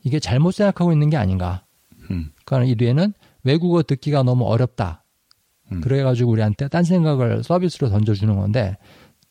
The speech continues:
Speaker 1: 어쩌면은 외국어 듣기라는 거는 얼마든지 쉽게 만들 수 있는 게 아닌가 그런 생각을 했습니다.
Speaker 2: 네, 형은 쉽다고 봐요?
Speaker 1: 나는 쉽다고 봐.
Speaker 2: 음,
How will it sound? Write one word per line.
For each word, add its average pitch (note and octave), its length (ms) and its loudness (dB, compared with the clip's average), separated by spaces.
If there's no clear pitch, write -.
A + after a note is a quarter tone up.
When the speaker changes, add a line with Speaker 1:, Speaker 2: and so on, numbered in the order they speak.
Speaker 1:
어쩌면은 D#3 560 0
외국어 D3 280 2
듣기라는 D3 500 0
거는 A2 480 0
얼마든지 D3+ 540 2
쉽게 - 360 -2
만들 B2+ 260 0
수 - 120 -4
있는 A2 160 2
게 B2 80 -2
아닌가 F#2 480 -4
그런 B2 200 0
생각을 G#2 480 0
했습니다. B2 480 -2
Speaker 2:
네, E2+ 160 -8
형은 C3 480 0
쉽다고 A2 800 -4
봐요? F#2+ 300 -4
Speaker 1:
나는 C3 340 0
쉽다고 D#3 380 -2
봐. F2 260 -8
Speaker 2:
음, E2 240 -4